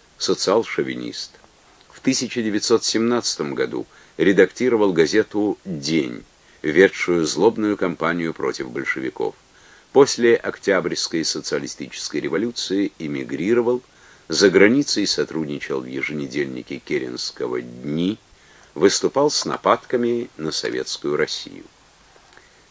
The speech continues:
Савенков, тысяча восемьсот семьдесят девятый, тысяча девятьсот двадцать пятый годы. Один из руководителей партии эсеров. После февральской буржуазно-демократической революции тысяча девятьсот семнадцатого года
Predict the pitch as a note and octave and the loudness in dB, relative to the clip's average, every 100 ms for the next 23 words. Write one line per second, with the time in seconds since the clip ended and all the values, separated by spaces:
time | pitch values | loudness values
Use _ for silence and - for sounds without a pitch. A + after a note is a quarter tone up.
0 | _ - C#3 B2 A#2+ A2 A2+ - - - | _ 4 6 6 4 4 2 2 -20 -20
1 | _ _ - - - _ C#3 B2+ - A2 | _ _ -20 -20 -20 _ 0 0 -2 0
2 | G2+ G#2 F#2+ G#2+ - G2+ G2 E2 - D#2+ | 0 0 2 2 2 2 2 0 -2 -4
3 | C#2 D#2 A2+ - A#2 - G#2 F#2+ G2+ F#2+ | 0 2 0 0 -4 -2 -6 -4 -4 -4
4 | E2+ D2+ - F#2 E2+ C2+ F2 - - E2+ | -4 -4 0 0 0 -2 -2 -2 -4 -4
5 | - - C#2+ D2 C#2 A#1+ A1+ - - _ | -8 -4 -4 -4 -8 -4 -4 -6 -14 _
6 | - - - - _ - A2 E3 D#3+ B2+ | -20 -20 -20 -20 _ 2 6 8 8 6
7 | C3 B2+ A#2+ G#2+ A#2 A#2 G#2+ - F#2+ F2+ | 6 10 10 8 2 4 4 6 4 4
8 | - F#2+ F2+ E2+ - B1 - - - _ | 4 6 8 6 2 0 -4 -12 -20 _
9 | _ - - - - _ - E3 - D#3 | _ -20 -20 -20 -20 _ 8 8 10 8
10 | B2 C3+ A2 A2 G#2+ - B2 G2 G#2+ F#2 | 10 8 10 10 8 4 4 8 8 10
11 | B2 A#2+ G2 F2+ F2 E2+ F#2 G#2+ G#2 - | 8 8 6 4 4 6 6 6 -4 -4
12 | - G2 F2+ F2 F2 E2+ - F#2+ F2 - | 0 4 8 8 6 2 -2 0 -2 -2
13 | A2+ G2 D#2+ D#2 D2+ D2 - D#2+ - D2 | -4 -4 -6 -8 -6 -4 -4 -4 -6 -6
14 | C#2+ C#2 - F2+ D#2+ D#2+ F2+ F2 G2+ | -6 -6 -6 0 0 8 8 10 6